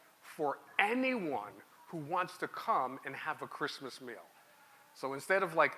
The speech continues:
us just doing a potluck, we'll do a potluck, other people will donate food, and he suggested that we, uh,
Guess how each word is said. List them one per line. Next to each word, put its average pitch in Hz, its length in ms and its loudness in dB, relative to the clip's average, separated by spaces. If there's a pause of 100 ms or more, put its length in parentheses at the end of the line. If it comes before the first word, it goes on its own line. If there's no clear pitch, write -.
us 170 220 8
just - 180 -2
doing 147 200 -2
a 127 40 -2
potluck, 127 440 0 (120)
we'll 165 160 2
do 175 160 2
a 151 60 4
potluck, 135 480 -2 (380)
other 170 180 2
people 170 320 -4
will 151 160 0
donate 143 460 0
food, 131 440 -4 (480)
and 147 520 6 (480)
he 170 160 -2
suggested 151 1000 2 (420)
that 151 200 8 (200)
we, 190 460 6 (360)
uh, 147 160 6